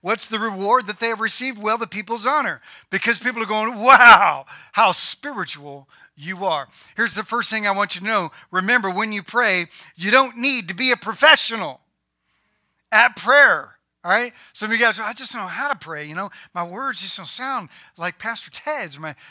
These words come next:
or like my wife's or like my, or, or, or like Sean's. But man, the words are just, they just seem to flow naturally with you. I just, I seem to stumble." Well, good news. You don't have to worry about what other people think anyways.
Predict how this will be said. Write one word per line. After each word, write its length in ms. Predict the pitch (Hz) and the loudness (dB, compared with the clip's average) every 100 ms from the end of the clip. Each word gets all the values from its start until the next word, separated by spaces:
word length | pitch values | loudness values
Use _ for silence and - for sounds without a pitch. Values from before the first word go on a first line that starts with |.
| - | -12
or 140 | 170 | -6
like 180 | 180 208 | -2 -2
my 100 | 170 | -4
wife's 520 | 160 233 302 214 - | -6 -6 -4 -4 -6
or 80 | 170 | -8
like 160 | 190 202 | -8 -8
my, 200 | 175 160 - - - | -10 -10 -14 -20 -12
or, 180 | 175 190 | -10 -6
or, 220 | 180 202 | -6 -6
or 140 | 180 | -4
like 160 | 202 220 _ - _ | -4 -6 _ -20 _
Sean's. 680 | - - 233 302 285 202 151 | -4 -2 0 -2 -2 -4 -6
But 260 | 202 185 | -12 -12
man, 220 | 208 294 | -6 -4
the 60 | 240 | -4
words 580 | 190 233 311 320 170 180 | -8 -6 -2 -2 -4 -10
are 40 | |
just, 220 | 190 202 - - - | -8 -10 -10 -18 -12
they 80 | |
just 180 | 202 277 | -4 -4
seem 140 | - 370 | -4 -8
to 80 | |
flow 240 | 240 277 349 | -8 -2 -2
naturally 600 | 262 240 320 349 247 226 | 0 0 0 -2 -6 -8
with 120 | 196 | -8
you. 140 | 175 190 | -6 -6
I 60 | |
just, 200 | 196 - - - | -6 -10 -12 -10
I 40 | 196 | 0
seem 240 | - 330 | 0 0
to 60 | 247 | -6
stumble." 360 | - 294 240 | -2 -2 -2
Well, 100 | 208 | -4
good 300 | 214 294 339 | 0 4 4
news. 560 | 330 381 285 170 131 - _ _ _ - - - | 4 2 2 -2 -10 -12 _ _ _ -20 -20 -4
You 80 | 240 | 2
don't 140 | 285 | 4
have 160 | 339 - | 4 2
to 80 | |
worry 180 | 226 302 | -2 0
about 240 | 277 262 262 | 4 6 6
what 140 | 285 | 4
other 100 | 262 | 2
people 240 | 247 262 | -4 -6
think 300 | 226 285 262 | -2 -2 0
anyways. 800 | 330 285 226 165 127 - - - | -4 0 2 0 -2 -12 -12 -14